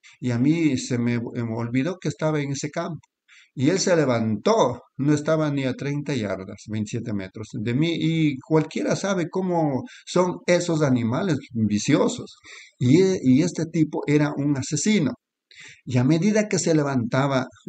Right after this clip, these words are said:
yo estaba excitado, por supuesto, busqué mi pistola y no lo traía. Y estoy contento de que no haya estado. Hubiera matado al toro, después hubiera tenido que ir a pagar. Busqué la pistola y no estaba.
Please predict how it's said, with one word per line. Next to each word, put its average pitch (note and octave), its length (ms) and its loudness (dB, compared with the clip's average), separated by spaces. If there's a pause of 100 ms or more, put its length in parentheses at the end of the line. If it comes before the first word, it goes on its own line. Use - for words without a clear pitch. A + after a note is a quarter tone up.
(140)
yo D3 120 0
estaba C#3+ 260 0
excitado, - 480 -4
por B2+ 140 0
supuesto, A2+ 420 -4 (340)
busqué E3 540 0
mi D#4 120 2
pistola F#3+ 560 -2
y D#3+ 140 2
no F3+ 120 0
lo G3 180 -2
traía. A#3 420 2 (720)
Y D3 140 6
estoy D3 320 2
contento D#3 720 0
de D#3+ 120 -2
que B2 160 -4
no B2 320 -2
haya D#3 300 2
estado. A2 480 -2 (400)
Hubiera B2 340 0
matado B2 480 -2
al G#2+ 140 -4
toro, - 400 -4 (140)
después A#2+ 400 -2
hubiera A#2 360 -2
tenido A#2 400 -4
que A2 140 -4
ir A#2+ 260 0 (120)
a A#2+ 100 -12
pagar. F#3 340 -4 (760)
Busqué F4 520 2
la D3+ 240 6
pistola F3 480 -2
y D3 100 0
no F3+ 100 -2
estaba. - 380 -4